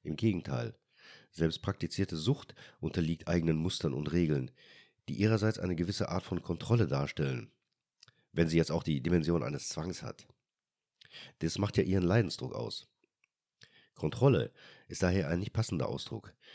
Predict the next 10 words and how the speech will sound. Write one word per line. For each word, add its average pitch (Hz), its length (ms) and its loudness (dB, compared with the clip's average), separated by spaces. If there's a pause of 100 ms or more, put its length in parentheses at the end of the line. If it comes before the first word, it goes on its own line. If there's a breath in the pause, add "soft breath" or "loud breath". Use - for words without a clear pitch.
(320 loud breath)
Richtiger 113 340 2
beziehungsweise 87 680 4
dem 80 180 -2
gewollten 98 360 2
Anspruch 82 300 -4
gerechter 80 500 2
werdender 76 280 2
Ausdruck 82 360 -4
wäre 90 360 0
Reduktion. 76 840 -2